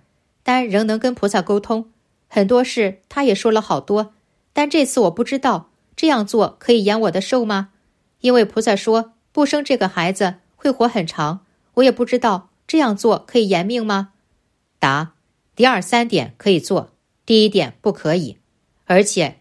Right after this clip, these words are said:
这两个孩子要好好管理，里面有一个孩子已经生下来，就是来救人的。问：我们在公共场所做视频会的日子，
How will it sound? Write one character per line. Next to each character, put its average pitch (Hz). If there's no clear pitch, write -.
这 294
两 165
个 175
孩 156
子 160
要 196
好 143
好 185
管 156
理， -
里 214
面 220
有 175
一 180
个 202
孩 156
子 151
已 170
经 202
生 185
下 170
来， 135
就 233
是 202
来 165
救 190
人 139
的。 143
问： 233
我 208
们 208
在 214
公 262
共 269
场 185
所 165
做 226
视 -
频 214
会 294
的 220
日 190
子， 165